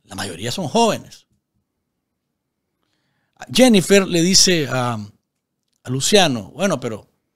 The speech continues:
a ver, eh, los jóvenes están reclamando que ustedes, los que tuvieron en algún momento, eh, el poder", y cuando le dice "ustedes" es porque Luciano no formó parte de ningún gobierno. Él dice, "Yo fui concejal de la alcaldía de Managua, nunca fui funcionario público de ningún gobierno".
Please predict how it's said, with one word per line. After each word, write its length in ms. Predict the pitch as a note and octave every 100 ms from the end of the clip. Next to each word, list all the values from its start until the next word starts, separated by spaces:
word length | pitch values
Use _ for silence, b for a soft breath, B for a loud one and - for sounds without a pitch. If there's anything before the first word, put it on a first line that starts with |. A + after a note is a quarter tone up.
| _ _ _
a 120 | G2
ver, 320 | D3+ F#3 A2+
eh, 500 | - G2 F#2 - - _ _
los 160 | A2
jóvenes 300 | G2+ C#3 F#3
están 220 | D#3+ D#3+ D#3+
reclamando 540 | F#3 D#3+ C3 C#3 E3
que 80 | C#3
ustedes, 680 | - - C#3+ D3+ E3+ - - _ _ _ _ _
los 160 | A2
que 120 | A2 A#2
tuvieron 280 | A#2 A#2+
en 60 | E3
algún 160 | D3+ D#3
momento, 640 | D#3+ D3+ D#3+ D#3+ E3 C#3 _ _ _ _ _ _ _
eh, 400 | _ F#2 _ _ _
el 160 | C3
poder", 440 | A#2+ C#3 C#3+ D#3+ D#3+
y 40 |
cuando 180 | C#3 A#2
le 60 | D3+
dice 140 | A3
"ustedes" 420 | F3+ - E3+ F#3
es 80 | B2
porque 480 | - E3 F3+ D#3 _ _ _
Luciano 840 | C3 C3 - F#3+ F3 C#3+ F3 B3 - _ _ _ -
no 180 | D3+
formó 300 | B3 G#3 F3+
parte 300 | C#3 D#3+ -
de 60 | D3+
ningún 180 | C#3+ C3
gobierno. 380 | B2 D#3 G3+ D#3
Él 60 |
dice, 200 | E3+ -
"Yo 120 | A#2
fui 120 | C3 A3
concejal 400 | B3+ - D3+ E3
de 80 |
la 60 | D#3+
alcaldía 300 | C3+ B2+ C3
de 60 | B2
Managua, 300 | B2+ F3+ D#3
nunca 220 | F#3 F#3+
fui 120 | G3
funcionario 380 | F#3+ E3 E3+ E3+
público 360 | F3 F#3+ F#3
de 80 | F3+
ningún 220 | C#3 C3+
gobierno". 500 | C#3 C3+ F3+ F3+ A#2+